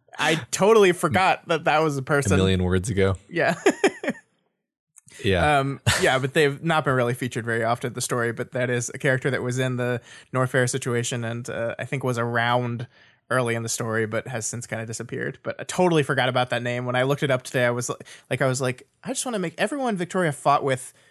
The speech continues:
Speaker 1: in the community center thing is dead, right?" And then I went and looked it up, and I was like, "Oh, there's this cape I totally forgot." <laughs>
Speaker 2: Yeah,
Speaker 1: Long
Speaker 2: what hap-,
Speaker 1: Scratch.
Speaker 2: what happened to Long Scratch?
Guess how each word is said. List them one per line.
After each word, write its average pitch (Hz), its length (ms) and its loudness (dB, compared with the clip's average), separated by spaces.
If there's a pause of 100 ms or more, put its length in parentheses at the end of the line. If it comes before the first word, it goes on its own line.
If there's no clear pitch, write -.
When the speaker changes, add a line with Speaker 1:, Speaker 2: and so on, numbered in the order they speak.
(580)
Speaker 1:
in 135 340 -2
the 131 380 -2
community 156 340 -2
center 127 300 0
thing 123 220 -2
is 113 120 -4
dead, 151 320 0
right?" 123 360 0 (340)
And 131 80 -4
then 131 80 0
I 123 100 2
went 123 220 0
and 127 80 -6
looked 156 300 0
it 131 40 -2
up, 143 280 2
and 127 80 0
I 123 40 2
was 120 120 -4
like, 131 180 0
"Oh, 233 160 6
there's 139 220 2
this 135 140 -4
cape 208 260 0
I 123 100 0
totally 160 760 4
forgot." 147 400 -2 (320)
<laughs> 330 80 4 (680)
Speaker 2:
Yeah, 113 140 4
Speaker 1:
Long 113 100 6
Speaker 2:
what 117 80 4
hap-, 131 100 2
Speaker 1:
Scratch. 131 420 -2 (100)
Speaker 2:
what 120 100 2
happened 147 260 -2
to 110 60 4
Long 113 240 2
Scratch? - 580 -4